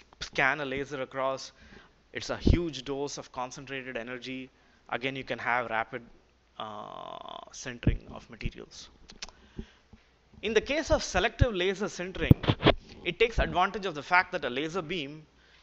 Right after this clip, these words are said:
can be focused in different regions by m-, moving mirrors. Okay? And so you can focus it on different regions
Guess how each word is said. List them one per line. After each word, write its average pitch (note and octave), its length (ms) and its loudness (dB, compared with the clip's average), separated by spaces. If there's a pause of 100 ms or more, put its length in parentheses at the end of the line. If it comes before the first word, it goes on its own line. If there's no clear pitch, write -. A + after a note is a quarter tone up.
(120)
can D3+ 220 4
be E3+ 180 -2
focused F3+ 760 -4
in C#3 120 -12
different C3+ 360 -10
regions C#3+ 500 -10
by C3+ 160 -4
m-, C3+ 240 -8
moving D3 420 -8
mirrors. C3 480 -8 (840)
Okay? D#3 280 -10 (440)
And C#3 160 2
so F3+ 160 0
you D3+ 160 0
can C#3 160 0
focus E3 440 -4
it D3+ 100 -8
on B2+ 140 -6
different B2+ 400 -10
regions C3 640 -10